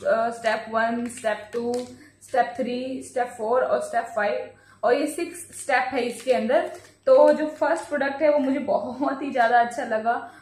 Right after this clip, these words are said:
गोल्ड फेशियल। और इसका जो प्राइस है वो है थ्री फिफ्टी रुपीज। और जो आपकी, अ, इसकी डिटेल भी दी हुई थोड़ी सी मैं आपको पढ़ के बता देती हूँ। A perfect Ayurvedic therapy to brighten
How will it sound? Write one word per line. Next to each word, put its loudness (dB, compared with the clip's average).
गोल्ड 6
फेशियल। -2
और 2
इसका 2
जो -2
प्राइस 2
है 2
वो 0
है 0
थ्री -6
फिफ्टी -8
रुपीज। -6
और 2
जो 2
आपकी, 2
अ, 2
इसकी -4
डिटेल 2
भी -4
दी -4
हुई -4
थोड़ी -6
सी -10
मैं -2
आपको -6
पढ़ -4
के -6
बता 0
देती -6
हूँ। -4
A -4
perfect 0
Ayurvedic 2
therapy -2
to -6
brighten -2